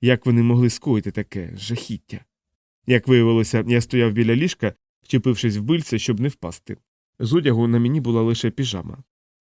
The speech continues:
Я озирнувся, намагаючись допетрати, як мені когось покликати. Лікарняні палати не надто змінилися. Хіба що тут не було жодного вікна,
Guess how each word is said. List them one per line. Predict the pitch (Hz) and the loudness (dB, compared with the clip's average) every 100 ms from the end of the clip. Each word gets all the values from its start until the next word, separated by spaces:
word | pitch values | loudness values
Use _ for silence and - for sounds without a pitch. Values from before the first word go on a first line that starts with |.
| - | -2
Я | 120 | 2
озирнувся, | 120 104 117 151 165 113 | 2 2 2 0 0 0
намагаючись | 113 117 117 110 117 | 2 2 0 0 -2
допетрати, | 104 117 156 139 117 - | -2 -2 -4 -4 -4 -2
як | 113 117 | -2 -2
мені | 120 113 | -2 -2
когось | 117 110 113 | -2 -2 -2
покликати. | - - 110 - - - - _ _ _ _ _ | -6 -4 -4 -6 -12 -14 -20 _ _ _ _ _
Лікарняні | 113 110 127 117 117 113 | -4 0 0 2 2 0
палати | 117 123 117 113 | 0 0 0 0
не | 120 | 0
надто | 147 143 - | 0 -2 -4
змінилися. | 101 120 101 95 95 - 107 _ _ _ _ _ | -2 -2 -2 -4 -10 -12 -16 _ _ _ _ _
Хіба | - 120 | -2 0
що | 120 131 | 0 0
тут | 123 113 | -2 -2
не | 123 | 0
було | 120 120 | 2 2
жодного | 120 113 117 117 | 0 0 2 0
вікна, | 160 - 95 | -2 -6 -8